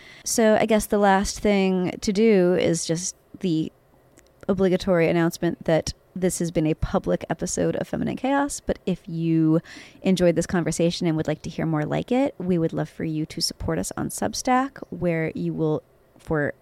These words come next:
paid subscribers, get access to premium episodes. We do two per month,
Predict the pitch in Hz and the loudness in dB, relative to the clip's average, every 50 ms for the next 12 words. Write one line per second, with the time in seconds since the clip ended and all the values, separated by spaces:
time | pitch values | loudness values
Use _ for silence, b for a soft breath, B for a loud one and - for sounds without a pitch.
0 | _ - - - 208 196 - 196 - - 175 160 165 165 160 160 160 - - 156 | _ -2 0 0 0 0 -4 -8 -4 -2 0 0 0 0 -2 -2 -2 -4 -8 -6
1 | - - 156 160 156 - - 165 156 - - - - - - 175 165 156 151 151 | -4 -2 -2 -2 -2 -4 -6 -6 -6 -6 -8 -10 -12 -8 -6 -4 -2 0 -2 -2
2 | - B B B B B B B B B - - 294 277 269 269 262 - - 220 | -4 B B B B B B B B B -2 0 4 4 6 4 4 4 2 0
3 | - 226 - - 208 202 208 240 294 - - 190 180 170 165 - - - 196 190 | 0 -2 -2 0 0 2 2 0 -2 -2 -4 -4 -2 -2 -4 -4 -4 -4 -4 -2
4 | - - 196 175 165 156 165 214 - - | -2 -4 -2 0 0 0 0 -2 -4 -10